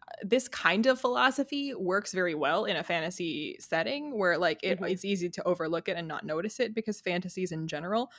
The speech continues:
Speaker 1: are very, like, pro-monarchy and pro doing what is right and, like, getting the magic sword to take care of this by yourself 'cause you're the hero and only you can do it. And that kind of,
Speaker 2: Yeah.
Speaker 1: like, if that's your political philosophy, if that's how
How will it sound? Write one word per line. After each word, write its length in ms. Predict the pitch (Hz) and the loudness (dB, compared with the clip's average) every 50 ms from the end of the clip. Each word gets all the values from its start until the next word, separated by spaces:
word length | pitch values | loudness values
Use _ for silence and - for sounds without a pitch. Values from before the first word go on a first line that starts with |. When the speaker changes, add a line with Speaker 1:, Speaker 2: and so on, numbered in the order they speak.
| - - _ - | -20 -20 _ 2
Speaker 1:
are 140 | - 185 190 | 4 4 6
very, 240 | 180 185 175 175 175 | 6 4 2 2 2
like, 240 | 160 147 147 - _ | 0 -2 -4 -6 _
pro-monarchy 1160 | - - 302 269 262 262 247 226 208 208 202 196 180 170 160 165 - - 156 139 131 143 - | -4 0 4 4 6 6 4 4 4 4 4 4 4 2 2 0 -4 -6 -6 -4 -4 -4 -4
and 200 | - 170 165 170 | -4 -6 -6 -6
pro 400 | - - 233 233 220 214 214 208 | -4 0 4 4 6 6 4 2
doing 320 | 190 190 - 254 254 240 220 | 0 0 2 2 4 4 4
what 140 | 208 190 180 | 2 2 0
is 120 | 170 - | -2 -2
right 460 | 143 151 160 160 147 147 - - - - | -2 0 0 0 0 0 -4 -6 -8 -8
and, 120 | 175 175 175 | -6 -4 -2
like, 280 | 165 165 156 160 - _ _ _ _ _ - | -2 -2 -2 -4 -6 _ _ _ _ _ 4
getting 320 | - 285 277 277 262 254 | 6 6 8 6 6 4
the 80 | 226 196 | 4 4
magic 340 | 196 214 214 214 214 208 - | 4 6 4 6 4 2 0
sword 260 | - - 202 202 190 | 2 0 2 2 0
to 80 | - - | -2 -2
take 260 | - - 226 214 - | 2 4 4 4 4
care 220 | - 247 233 220 | 4 4 4 6
of 80 | 214 214 | 6 4
this 120 | 208 208 | 2 0
by 200 | - - 269 240 | 0 0 4 6
yourself 680 | 226 208 180 180 - - - - 214 180 170 - - | 6 8 6 6 4 4 6 8 8 8 8 6 0
'cause 220 | - 220 208 170 202 | 0 0 0 2 4
you're 100 | 190 185 | 4 4
the 80 | 170 | 4
hero 520 | 170 - - 233 220 190 180 160 160 156 151 | 2 2 6 8 8 10 10 8 6 4 4
and 100 | 165 190 | 6 8
only 200 | 220 226 226 214 | 8 8 8 8
you 160 | 202 214 214 | 6 6 4
can 280 | 214 - 202 180 170 165 | 4 4 0 0 0 4
do 180 | 190 214 214 | 6 8 8
it. 180 | 185 165 - - - - - - - - | 8 6 4 -2 -10 -20 -20 -6 0 4
And 140 | 220 220 220 | 6 6 6
that 160 | 175 - - | 4 4 4
kind 160 | 254 240 233 | 4 6 6
of, 80 | 220 208 | 6 6
Speaker 2:
Yeah. 40 | - | 4
Speaker 1:
like, 200 | 180 165 - - _ - | 2 2 0 -4 _ 0
if 140 | 202 202 196 | 0 2 6
that's 220 | - 202 220 226 - | 6 6 6 6 4
your 120 | 190 175 | 0 0
political 560 | - - - 135 131 147 - 262 - 381 370 | 0 0 -4 -2 0 2 0 2 2 2 0
philosophy, 600 | 349 - 381 359 359 359 359 - 392 - 392 392 403 - | 0 2 2 4 6 6 6 4 2 2 2 2 2 2
if 140 | 233 - | 2 4
that's 220 | - 185 180 - - | 6 6 6 6 2
how 140 | 180 180 | 0 0